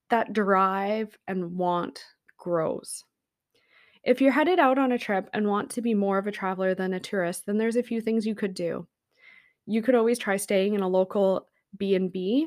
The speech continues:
so a bed and breakfast instead of an Airbnb, a hostel or guest house instead of a hotel. These are some great ways where you can interact with the local, you can see how they live.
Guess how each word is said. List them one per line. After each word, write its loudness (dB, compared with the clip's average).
so -6
a -4
bed 0
and -2
breakfast 0
instead -2
of -2
an -2
Airbnb, -2
a 4
hostel 0
or 0
guest -2
house 0
instead 0
of -4
a 0
hotel. -2
These 6
are 6
some 2
great 0
ways 0
where 2
you 2
can 0
interact -2
with -6
the -4
local, 0
you -6
can -2
see -6
how -4
they -4
live. 0